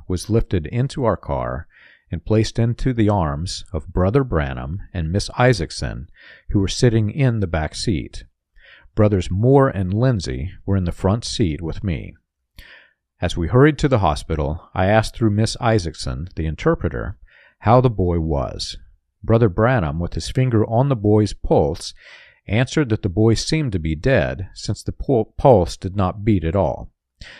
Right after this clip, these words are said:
Then Brother Branham placed his hand over the boy's heart and realized that it was not functioning.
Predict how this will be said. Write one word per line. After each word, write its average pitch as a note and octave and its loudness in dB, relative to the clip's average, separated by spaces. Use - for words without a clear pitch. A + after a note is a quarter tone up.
Then C#3+ 4
Brother A2 6
Branham D2 -2
placed - 2
his G2 -2
hand G2 0
over C3 2
the B2+ 2
boy's G#2 0
heart F2 0
and F#2+ -4
realized G2+ 2
that F2 -2
it F2 -6
was F#2 -8
not D#2+ -6
functioning. D#2 -4